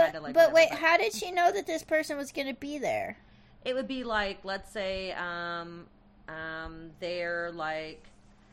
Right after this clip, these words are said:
Speaker 1: you know, um, in a band or something, and then we go to that show, or they're, like, gonna be at a
Speaker 2: Oh.
Speaker 1: party, um, w-, of, of someone that we don't know that well or something, you know, like, just kind of, or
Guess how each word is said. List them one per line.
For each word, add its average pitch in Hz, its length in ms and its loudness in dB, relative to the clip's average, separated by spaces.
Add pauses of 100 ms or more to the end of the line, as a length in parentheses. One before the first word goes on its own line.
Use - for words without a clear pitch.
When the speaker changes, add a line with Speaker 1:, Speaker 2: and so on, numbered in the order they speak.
(240)
Speaker 1:
you 175 100 -10
know, 165 400 -6
um, 170 600 -8
in 196 140 -10
a 196 40 -8
band 180 540 -6
or 143 60 -10
something, 143 360 -14
and 143 100 -14
then 143 100 -14
we 156 60 -12
go 151 180 -10
to 156 100 -12
that 156 220 -8
show, 160 580 -8
or 156 280 -10
they're, 156 340 -8
like, 160 260 -10
gonna 196 260 -2
be 190 80 -2
at - 80 -2
a 202 100 -4
Speaker 2:
Oh. 208 40 -8
Speaker 1:
party, 170 840 -4
um, 143 720 -10
w-, - 200 -16
of, - 440 -10
of 160 160 -8
someone 165 640 -10 (140)
that 160 120 -6
we 170 80 -8
don't 156 180 -10
know 165 120 -10
that 160 200 -4
well 147 440 -4
or 143 120 -10
something, 143 440 -12
you 147 80 -12
know, 156 240 -8
like, 143 260 -10 (680)
just - 280 -12
kind 185 240 -8
of, 175 220 -8 (1040)
or 277 480 6